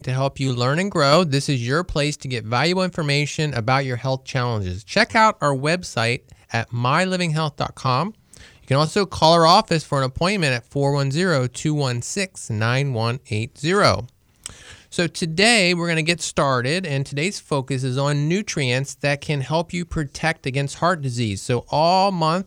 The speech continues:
this month, we're talking about, um, this is Heart Month, so we're helping you keep and either maintain or establish and get a healthy heart,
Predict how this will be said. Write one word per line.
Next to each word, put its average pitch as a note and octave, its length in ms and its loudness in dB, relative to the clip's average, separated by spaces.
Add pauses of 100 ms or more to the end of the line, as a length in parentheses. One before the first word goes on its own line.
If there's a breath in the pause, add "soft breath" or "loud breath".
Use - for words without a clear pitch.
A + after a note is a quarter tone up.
(140)
this C3 240 -2
month, C#3 280 -2
we're A#2+ 60 -8
talking B2+ 380 -4
about, B2+ 420 0 (380 loud breath)
um, A#2+ 320 0
this A#2+ 100 -2
is C3+ 100 -4
Heart D3+ 260 0
Month, B2 260 0
so A#2+ 340 -2
we're B2 200 -2
helping C3 340 0
you B2+ 320 -2 (560 soft breath)
keep E3 400 -4
and B2+ 400 -2 (180)
either C3 180 2
maintain D#3+ 840 4
or B2+ 300 2
establish D3+ 640 2
and B2+ 480 -2 (160)
get E3 180 2
a E3+ 120 4
healthy A#2+ 360 2
heart, A2+ 320 0